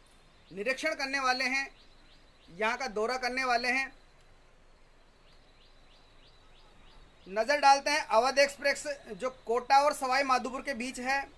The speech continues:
वहाँ एक सत्रह वर्षीय किशोर एवं सोलह वर्षीय, अ,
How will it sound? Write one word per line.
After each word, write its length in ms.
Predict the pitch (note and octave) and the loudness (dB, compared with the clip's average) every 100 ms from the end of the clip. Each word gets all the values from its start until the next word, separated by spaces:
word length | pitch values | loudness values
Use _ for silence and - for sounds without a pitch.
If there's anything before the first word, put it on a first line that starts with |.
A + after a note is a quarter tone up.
| G#3+ | -18
वहाँ 380 | F#3 A3 B3+ C4 | -4 0 2 2
एक 180 | C4 | 0
सत्रह 380 | C4 A#3+ - C4 | -2 -10 0 2
वर्षीय 380 | C4+ C4 C4+ C#4 | 4 0 -2 -6
किशोर 440 | C#4 A#3 C4 C#4 A#3 | -6 -4 -2 -2 -2
एवं 180 | B3+ C4 | -6 -6
सोलह 340 | B3 A#3+ B3+ | -4 2 2
वर्षीय, 360 | B3+ A#3+ C4+ C4+ | 2 -4 -2 -2
अ, 500 | C4 - A3 G3 | -2 -6 -14 -14